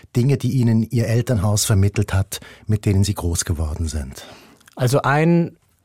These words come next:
Speaker 2: Wert, den ich auch im Nachhinein sehr schätze, ist ein großes Maß von, glaube ich, persönlicher Freiheit, ähm, was ich gespürt habe, auch Vertrauen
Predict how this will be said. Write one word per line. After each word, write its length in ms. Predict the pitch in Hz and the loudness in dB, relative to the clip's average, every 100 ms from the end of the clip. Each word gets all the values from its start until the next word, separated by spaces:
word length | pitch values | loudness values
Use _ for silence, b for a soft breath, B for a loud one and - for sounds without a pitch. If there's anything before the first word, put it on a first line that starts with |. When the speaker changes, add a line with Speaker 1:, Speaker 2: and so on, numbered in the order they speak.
| 156 - | -20 -16
Speaker 2:
Wert, 600 | 143 135 135 143 156 - | -6 0 2 2 2 0
den 140 | 143 139 | 0 2
ich 120 | 131 | 2
auch 140 | 127 | 0
im 100 | 131 | 2
Nachhinein 640 | 127 123 - 131 120 117 113 | 2 0 0 0 2 0 -2
sehr 200 | - 107 | -2 -2
schätze, 440 | - 139 - - | 0 -2 0 -2
ist 520 | 135 - 127 - - | -2 -2 -2 0 -2
ein 140 | - 117 | -2 -2
großes 360 | 113 110 - | -2 -4 -2
Maß 220 | 107 101 - | -2 -2 -4
von, 240 | 107 101 | -6 -6
glaube 180 | - 104 | -6 -8
ich, 160 | - | -8
persönlicher 460 | - 101 101 98 104 | -6 -4 -4 -6 -10
Freiheit, 560 | - 117 185 185 180 - | -4 -2 0 0 -4 -4
ähm, 320 | 131 131 131 - | -2 -2 -2 -2
was 220 | 127 - | -4 -4
ich 180 | 120 - | -6 -6
gespürt 420 | - - 139 - | -6 -2 -2 0
habe, 300 | 117 120 113 | -2 -2 -2
auch 240 | 107 - | -4 -6
Vertrauen 720 | - 110 - 110 113 135 139 | -8 -8 -4 0 0 2 -2